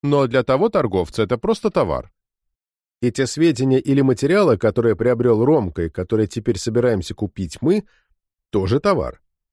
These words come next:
За него, может, срок дают побольше, так он и стоит дороже». Маша, кстати, уже надела колечко и теперь крутила его на пальце.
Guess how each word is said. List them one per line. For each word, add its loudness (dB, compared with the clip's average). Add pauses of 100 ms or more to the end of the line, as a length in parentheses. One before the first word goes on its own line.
(480)
За 2
него, 4
может, 0
срок 2
дают 2
побольше, -2
так -10
он -6
и -8
стоит -2
дороже». 2 (1000)
Маша, -2
кстати, 0
уже 2
надела 2
колечко -2
и -4
теперь -6
крутила -4
его 2
на 2
пальце. -8